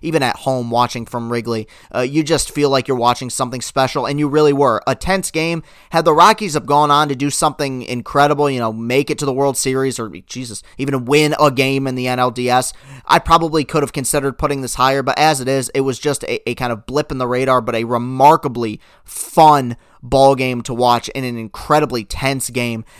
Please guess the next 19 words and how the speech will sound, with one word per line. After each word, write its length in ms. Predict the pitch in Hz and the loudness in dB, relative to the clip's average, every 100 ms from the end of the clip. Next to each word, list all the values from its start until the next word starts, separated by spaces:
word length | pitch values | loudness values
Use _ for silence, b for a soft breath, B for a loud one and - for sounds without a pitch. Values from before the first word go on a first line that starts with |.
| b | b
as 180 | 123 120 | -4 -2
well. 320 | 131 127 123 | 2 4 4
And 100 | 117 | -2
it's 80 | - | -4
the 80 | |
reason 260 | 151 143 135 | -4 -4 0
why 160 | 123 120 | 2 2
it's 160 | - | -2
number 200 | 127 117 | -4 -6
twenty 460 | - - 127 117 110 b - | -8 -6 -4 -4 -10 b -8
on 140 | 123 | -4
my 120 | 120 | -4
list 260 | 117 117 - | -4 -6 -8
of 60 | |
the 40 | 117 | -10
top 240 | - 120 | -4 -4
twenty-five 560 | - 120 113 117 113 110 | -4 -12 -6 -2 -2 -2
best 240 | 117 - | -6 -6
games 340 | 120 117 113 | -8 -8 -8